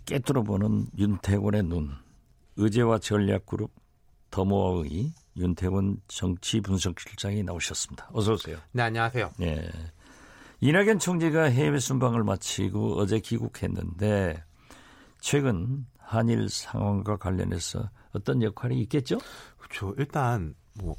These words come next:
Speaker 2: 박지원 의원님께서 이낙연 총리랑 워낙 잘 아시는데 제가 이거 뭐라 뭐라 말씀을 드리려니까 좀 민망합니다. 많이 여쭤보고 그럴게요.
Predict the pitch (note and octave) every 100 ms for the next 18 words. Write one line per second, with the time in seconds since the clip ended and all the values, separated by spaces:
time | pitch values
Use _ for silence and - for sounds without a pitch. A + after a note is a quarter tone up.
0 | - - - D3+ D3+ E2+ D#2+ E2+ E2 D#2
1 | D2+ D2+ F2 G2 - F2 D#2 C#2+ C#2 G2
2 | A2 - - D2 D#2 F2 D2+ C#2 D2 D2+
3 | C#2+ - - D#2 E2+ E2+ E2 E2+ E2+ D#2+
4 | D#2+ D2 C#2 C#2 C#2 D2 - E2+ D#2+ E2+
5 | E2 D2 D2 D2+ D2+ E2+ F2+ D#2+ C#2+ D2
6 | C#2+ C#2+ C#2+ C2+ - D#2+ E2 D2+ - F2+
7 | D#2 D2 F2 - C#2+ D2 D#2